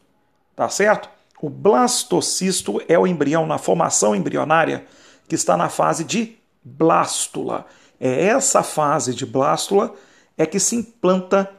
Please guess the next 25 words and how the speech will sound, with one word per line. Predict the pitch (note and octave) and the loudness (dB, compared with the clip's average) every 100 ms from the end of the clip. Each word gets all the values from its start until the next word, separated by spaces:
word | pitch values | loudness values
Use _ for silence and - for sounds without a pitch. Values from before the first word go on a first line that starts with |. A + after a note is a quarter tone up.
| _ | _
no | D#3 F3 | -4 -2
endométrio, | F3 F3+ D3 C#3 A2+ - _ _ _ | 0 0 0 -4 -10 -20 _ _ _
na | D3 | -6
parede | - A3 F#3 F3 A#3+ E3 C#3 C#3 - | 0 0 2 2 0 0 -4 -6 -10
uterina, | D3+ - D3 C3+ C3 - - _ _ - | -10 -2 -2 -2 -6 -10 -20 _ _ -8
tá | |
ok? | A2+ - A3 G#3+ - _ _ _ _ _ _ _ | -6 0 0 0 -6 _ _ _ _ _ _ _
O | |
que | - G3 | -2 0
que | F#3+ | 2
vai | E3 | 0
acontecer | D#3+ D3 C3 B2 E3 E3+ | 0 0 -2 0 0 0
a | - F3 | -2 0
partir | F3+ D3+ E3 | 0 0 2
daí, | D3+ C#3+ | 2 2
então? | C#3 B2+ - - _ _ _ | 0 -2 -4 -12 _ _ _
Bom, | C#3 D3+ - - _ _ - | -6 -6 -6 -14 _ _ -2
em | A#3+ A3+ | -2 -2
cada | - B3+ C4 G#3+ C#3 D3+ | -4 2 2 2 2 0
blastocisto, | C3+ C#3 C3 - A#2 - E3 - - - - | 2 0 0 -4 -6 -4 -4 -4 -6 -10 -16
formado | _ - D3+ C#3+ D3 D#3 D3 | _ 0 0 2 2 2 0
por | - C#3 - | -8 -16 -4
cada | G3+ A#3+ F#3+ F3+ | 0 0 2 2
nova | D#3 D#3+ E3 E3 | 4 4 4 4
mórula | D3+ C#3+ D3 D#3 D#3+ F3 F3+ | 2 2 4 4 4 4 2